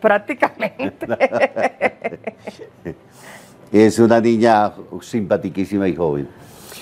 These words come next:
Speaker 2: Hablemos de ese entorno de familia, gorda Fabiola. Usted que ha sido siempre un ser maravillosamente, desde el punto de vista afectivo,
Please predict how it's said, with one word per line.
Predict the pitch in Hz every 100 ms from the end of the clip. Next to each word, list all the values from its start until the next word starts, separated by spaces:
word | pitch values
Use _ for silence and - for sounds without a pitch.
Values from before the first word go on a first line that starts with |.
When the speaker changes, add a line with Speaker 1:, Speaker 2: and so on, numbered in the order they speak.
| - - -
Speaker 2:
Hablemos | 143 156 175 170
de |
ese | 160 165
entorno | 143 160 147 151
de | 110
familia, | 107 110 90 85 78
gorda | 82 82 87
Fabiola. | 82 78 76 73
Usted | 71 - 85
que | 98
ha | 92
sido | - 98 92
siempre | 95 87 90
un | 95
ser | 98 95 92 - - - - -
maravillosamente, | 90 95 101 92 90 80 92 90 - 90 92 92 90 - 95
desde | 87 76
el |
punto | 76 87 82
de | 92
vista | 85 -
afectivo, | 90 - 110 - 90 87 80 82